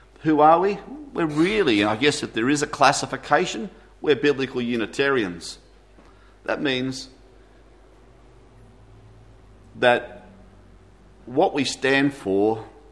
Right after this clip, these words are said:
requires a total reevaluation of our worldview, a change in how we think and act, but we found those things upon what God has revealed in the Bible, in the Scriptures.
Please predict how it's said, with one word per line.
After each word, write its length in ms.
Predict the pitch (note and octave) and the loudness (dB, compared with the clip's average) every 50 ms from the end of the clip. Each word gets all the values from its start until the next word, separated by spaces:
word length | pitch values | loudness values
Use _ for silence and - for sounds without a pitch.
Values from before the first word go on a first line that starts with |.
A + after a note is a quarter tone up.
| - - - | -20 -20 -14
requires 800 | - - G2+ - - - C3+ C3 C3 B2 B2 A#2+ A2+ A2+ G#2+ - | -10 -10 -10 -8 -4 0 4 6 8 8 8 6 4 2 0 0
a 200 | A2 F#2+ G2 G2 | 0 0 0 -2
total 360 | - - - D3 D3+ C#3+ C#3+ | -2 -2 0 0 2 2 0
reevaluation 1000 | C3 B2 B2 B2 A2 G2+ G#2 A2 A2 A#2 A#2 A2 G2+ G#2+ A2 A#2+ A#2+ - - A#2 G#2+ | 0 0 0 0 0 2 4 4 4 4 2 0 2 2 2 2 0 -4 -6 -6 -4
of 80 | F#2+ | -2
our 180 | F#2+ F#2 F#2 F2+ | -2 0 0 0
worldview, 760 | F2+ F#2+ A2 A#2+ B2 B2+ A#2+ G2 A2 C3 D3+ F#3 G3+ - - - - - - - _ _ _ _ _ _ _ _ _ _ - - - | -2 0 0 0 0 0 -2 -2 0 0 2 0 0 -2 -8 -18 -20 -20 -20 -20 _ _ _ _ _ _ _ _ _ _ -20 -18 -16
a 80 | - | -14
change 440 | - - - C3+ B2+ C3+ C3+ C3 B2+ | -8 -4 -2 0 0 0 -2 -4 -4
in 120 | A#2 A2 A2+ | -6 -6 -4
how 180 | A#2+ B2+ A#2+ | -2 -2 -2
we 140 | A2+ G#2 G2+ | -2 -4 -6
think 280 | G2 - - A2+ A2 G2 | -8 -6 -6 -6 -6 -6
and 120 | F#2 F2 | -4 -2
act, 380 | G#2+ C3+ - - - - - - - - _ _ - _ _ _ _ _ _ - | -2 -2 -2 -4 -8 -18 -18 -20 -20 -20 _ _ -20 _ _ _ _ _ _ 4
but 160 | B2 A#2 G#2+ | 4 4 4
we 80 | B2 B2 | 0 -6
found 460 | B2 - D3+ C#3+ C#3+ G#3 G3+ E3 A#2+ | 0 4 6 6 6 6 4 4 2
those 320 | A2+ G#2+ A2 A2 G#2 - | 2 4 4 2 0 -4
things 640 | - - D#3 D#3 C3 A#2+ A#2+ B2+ C3+ C#3+ - - - - - _ _ _ - | -4 0 2 2 2 2 2 0 -2 -2 -4 -6 -10 -14 -20 _ _ _ -16
upon 380 | - - - - B2+ G#2+ G#2+ | -16 -14 -10 -6 -6 -6 -4
what 320 | G#2+ A#2 A#2+ A2+ - - - - - - - - _ _ | -2 0 0 0 -2 -4 -12 -20 -20 -20 -20 -20 _ _
God 260 | - A#2 A2+ A2 G#2+ G2+ | -2 2 2 2 2 2
has 160 | F#2+ - - | -2 -8 -8
revealed 420 | F#2+ F2 F#2+ A2 G#2+ G2 F#2+ F#2+ - - | -10 -8 -6 -4 -4 -4 -6 -8 -8 -6
in 200 | C3+ A#2+ G2+ F#2+ | -4 -4 -4 -4
the 80 | F#2+ | -4
Bible, 520 | F2+ A2 A2 A#2 G2+ E2 D#2 D2+ D2 D#2 - - | -2 -2 0 0 0 -2 -4 -10 -16 -16 -12 -8
in 160 | A#2+ G#2+ F#2 | -8 -6 -6
the 60 | F2+ | -8
Scriptures. 640 | - - - B2 - - - - D2+ D2+ - - - | -8 -6 -6 -6 -6 -6 -12 -14 -14 -14 -14 -16 -16